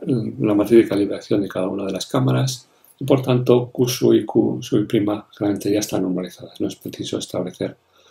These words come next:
la normalización previa. En este caso, la ecuación que se,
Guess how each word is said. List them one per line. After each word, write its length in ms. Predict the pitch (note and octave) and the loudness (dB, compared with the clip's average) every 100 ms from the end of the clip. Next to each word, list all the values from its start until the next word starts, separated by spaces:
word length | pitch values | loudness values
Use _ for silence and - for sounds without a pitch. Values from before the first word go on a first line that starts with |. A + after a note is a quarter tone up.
| _ _ - | _ _ -4
la 80 | |
normalización 800 | G2+ F#2+ F2+ - F#2+ - G2 F#2 | -2 0 -2 -6 -8 -2 -2 -2
previa. 420 | F2 E2+ - - _ | -8 -14 -16 -20 _
En 80 | - - _ | -20 -20 _
este 180 | C3 - | -6 -4
caso, 380 | - A#2 - C3+ | 0 0 4 4
la 120 | C3 | 4
ecuación 420 | - G2+ - A2 | 2 -2 0 -2
que 160 | G#2+ G#2+ | 0 0
se, 520 | - A2 G2+ G#2 - | 0 -2 -2 -6 -10